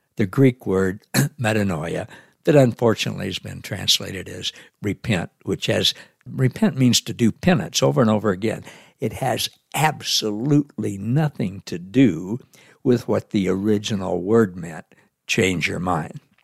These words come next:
Changing from whatever we believed about God that's not good, not unconditional love, not pure light with no trace of darkness, to the truth of light, goodness, grace, unconditional love.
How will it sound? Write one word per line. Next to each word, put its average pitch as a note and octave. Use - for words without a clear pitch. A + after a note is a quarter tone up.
Changing F#3+
from B2
whatever G#3
we D#3
believed C#3
about G2
God G#2
that's A2
not C3+
good, G#2
not C#3+
unconditional F#2+
love, F2+
not D#3
pure G#2+
light F2+
with G#2+
no G2
trace -
of G2+
darkness, G2
to E3+
the B2
truth E3+
of D3+
light, A#3
goodness, A#3+
grace, -
unconditional F#3
love. -